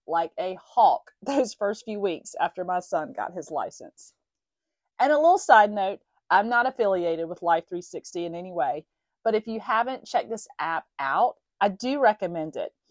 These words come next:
There's a free version and a paid version. Um, we didn't use it until my son got his license, but we are so thankful to have it.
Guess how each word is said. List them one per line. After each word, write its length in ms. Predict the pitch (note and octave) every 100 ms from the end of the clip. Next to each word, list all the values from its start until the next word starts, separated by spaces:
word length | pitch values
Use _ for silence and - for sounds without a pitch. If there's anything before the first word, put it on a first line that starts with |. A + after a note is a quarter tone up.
| _ _ _
There's 160 | G#3 G3+
a 60 |
free 260 | - B3 C4+
version 540 | B3+ C4 B3 B3+ A#3+ -
and 120 | F#3
a 40 |
paid 300 | E3+ A#3 G#3+
version. 600 | A3 A3 G#3+ G#3+ G#3 G#3+ G#3+
Um, 300 | - F#3 F3+ - -
we 300 | F3 F#3+ B3+
didn't 360 | D#4 - B3
use 220 | A#3+ C4+
it 160 | D4+ D4 -
until 260 | G3+ - A3
my 120 | F#3
son 240 | - G3
got 160 | F3+ D#3+
his 160 | D3+
license, 720 | D#3+ D3+ F3 - G4+ G4+ - - _ _ _ _
but 120 | G#3+
we 100 | G#3+
are 80 | G#3+
so 400 | G3+ - B3 A3+
thankful 400 | A3+ F#3+ - E3+
to 100 | E3
have 260 | D3+ C#3+ C3
it. 120 | -